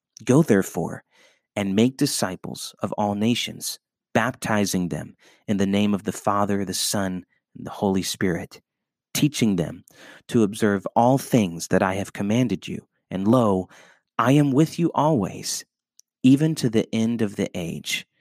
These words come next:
Amen. Jesus' commission included four things: go, make disciples,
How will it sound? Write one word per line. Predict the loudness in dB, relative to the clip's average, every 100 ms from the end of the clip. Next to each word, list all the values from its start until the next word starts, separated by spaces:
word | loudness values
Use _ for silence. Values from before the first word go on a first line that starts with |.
| _ _ _ _ -2
Amen. | 0 0 -4 -8 -18 _ _ -20 -20 _ -12
Jesus' | -2 2 2 4 2 2 0
commission | 0 2 2 2 0 -4 -6
included | -6 -6 0 2 2 -2
four | 0 0
things: | 0 -2 -4 -4 -8 -10 _ _ -20 0
go, | 4 6 6 4 2 _ _ _ _ _ _ _ _ _ _ -10
make | 0 2 2
disciples, | 2 2 2 0 0 -2 -2 -4